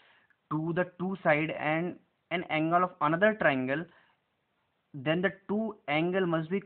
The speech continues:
congruent। ये बोल रहा है कि भाई, अगर मैं बोलूँ कि यहाँ पे पाँच centimeter है और यहाँ पे सात centimeter है और यहाँ पे एक angle दे रखा है, let's suppose fifty degree, है ना, तो ये कह रहा है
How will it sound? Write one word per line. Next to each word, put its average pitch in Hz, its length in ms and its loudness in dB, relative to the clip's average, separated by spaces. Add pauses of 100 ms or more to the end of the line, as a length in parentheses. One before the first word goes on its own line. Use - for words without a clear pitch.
congruent। 131 600 0
ये 170 120 0
बोल 151 280 0
रहा 151 100 4
है 160 60 0
कि 175 120 -4
भाई, 165 220 -2
अगर 156 380 0
मैं 170 420 -2
बोलूँ 139 480 -2 (600)
कि 160 60 0
यहाँ 147 220 4
पे 180 180 -2
पाँच 151 360 2
centimeter 156 680 -2
है 139 280 0 (300)
और 143 80 0
यहाँ 143 200 4
पे 160 200 -4
सात 160 380 4
centimeter 147 680 -2
है 127 240 -2 (240)
और 139 80 -2
यहाँ 143 180 4
पे 165 160 -2
एक - 160 -10
angle 147 360 0
दे 143 140 2
रखा 131 240 -2
है, 143 100 4
let's 139 300 -2
suppose 143 360 -4 (380)
fifty 151 340 -4
degree, 123 420 -2 (480)
है 143 80 0
ना, 127 180 -2 (500)
तो 165 100 2
ये 175 160 2
कह 156 220 4
रहा 165 120 6
है 151 320 2